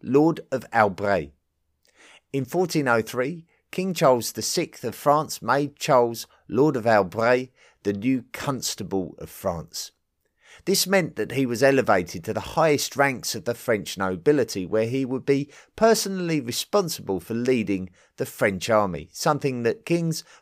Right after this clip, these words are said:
may have appreciated not having to manage directly.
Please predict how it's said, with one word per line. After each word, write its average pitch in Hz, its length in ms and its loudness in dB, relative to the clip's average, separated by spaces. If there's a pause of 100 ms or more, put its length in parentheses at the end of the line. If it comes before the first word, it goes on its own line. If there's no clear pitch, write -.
may 180 120 2
have 165 120 4
appreciated 107 920 0 (240)
not 135 340 -4
having 123 420 0
to 104 140 -10
manage 110 480 -2
directly. 90 680 -2